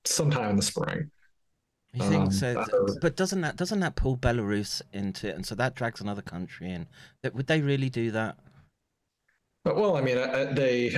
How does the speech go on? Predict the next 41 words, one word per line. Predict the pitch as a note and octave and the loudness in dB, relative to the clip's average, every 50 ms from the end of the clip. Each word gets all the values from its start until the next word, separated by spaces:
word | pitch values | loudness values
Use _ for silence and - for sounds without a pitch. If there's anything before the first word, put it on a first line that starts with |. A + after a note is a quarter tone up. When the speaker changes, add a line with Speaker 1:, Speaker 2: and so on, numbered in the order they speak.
| - | 0
Speaker 1:
I | - | 0
mean, | C#3 C3+ A#2+ | 0 2 2
Belarus | - - - D#3+ C3 C3 C3+ C#3 A#2+ | 2 2 2 2 2 2 2 2 0
is | G#2 - | 0 -2
kind | - B2+ G#2+ | -2 0 0
of | G2+ F#2 | 2 2
already | - - - - - - - - | 2 2 2 2 0 0 0 0
in. | - - - - D3+ D3+ - - _ _ _ _ _ _ _ _ _ _ _ - | -2 0 0 0 0 0 -2 -8 _ _ _ _ _ _ _ _ _ _ _ -4
Um, | - G2+ G2 G2 | 0 2 2 4
they, | G2+ G#2 G2+ G2 | 4 4 4 4
the | F#2+ G#2+ | 4 4
Russians | A2 A#2 A#2+ A#2 - A2 G2 E2 | 2 2 2 2 2 2 0 0
do | - G#2+ A2+ A2+ | 2 2 2 4
military | G#2 G#2 G#2 G#2 G2+ - G#2+ G2+ G2 | 4 4 4 4 2 4 4 4 4
operations | G2 F#2+ - F#2+ F#2+ G#2 A2 G#2 A2 G#2 G#2 | 4 2 2 2 2 2 2 2 2 2 2
out | F#2+ - | 0 0
of | - | 0
there | - - - | 0 0 0
sometimes. | - - A#2+ A2 G#2 F#2+ - - - - A#1 A#1+ - - - - - | 0 0 0 0 2 0 0 -2 -2 -2 -2 -2 0 0 0 0 0
Um, | - G2+ G2+ G2 F#2+ G2 G2 | 0 0 0 0 0 0 0
they, | F#2+ G2+ G2+ G2 F#2+ F#2+ | 2 2 2 2 2 2
they | A2 A2 A2 | 2 2 2
certainly | G#2+ - C#3+ B2+ G#2+ A2 G#2+ | 2 2 2 2 2 4 4
used | G#2+ G#2 - - | 4 2 2 2
it | A2 | 0
as | G2 - G#2 | 0 2 2
a | G2 | 0
jumping | - - A#2+ A2 - G2+ G#2 | 2 0 0 0 0 0 2
off | G2+ G#2+ A2 - - | 2 0 0 0 0
point | - G#2 G2 - - - - _ _ _ - | 0 2 2 0 0 -2 -6 _ _ _ -2
last | G2+ A2 A2 A2 G#2 - - | 0 2 2 2 0 0 -2
year. | - - E2 - - - D2+ - - - - - - - _ _ _ _ _ _ _ _ - | -2 0 0 0 0 -2 -2 -6 -12 -18 -18 -18 -20 -20 _ _ _ _ _ _ _ _ -2
Uh, | B2 A2+ | 0 2
but | A#2 C3+ - | 2 2 4
what | C#3+ D3+ D3+ | 4 2 4
I, | D3 D3 C#3+ D3 | 2 2 2 4
what | D3+ C#3+ D3 | 4 4 4
I'd | D3 C3+ | 4 4
be | B2+ B2 | 2 4
more, | A#2+ B2+ B2+ A#2+ A#2 - | 4 4 4 4 4 4
more | C3 A#2+ B2 A#2+ A2+ G2+ | 4 4 4 4 2 2